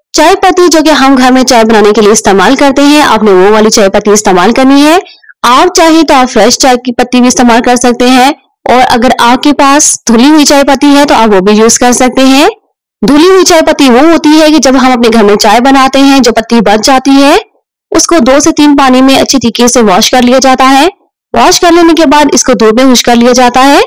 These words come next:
और फिर इसको आप जार में डाल दें तो ये पत्ती आपके पौधों के लिए जबरदस्त fertilizer का काम करती है। तो आपने ऐसा करना है कि आप चाहें तो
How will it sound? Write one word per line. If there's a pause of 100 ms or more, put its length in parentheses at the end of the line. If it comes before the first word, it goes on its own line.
(920)
और
फिर
इसको (100)
आप
जार
में
डाल
दें
तो
ये
पत्ती
आपके
पौधों
के
लिए
जबरदस्त
fertilizer
का (160)
काम
करती
है। (680)
तो (120)
आपने (120)
ऐसा
करना
है
कि (100)
आप
चाहें
तो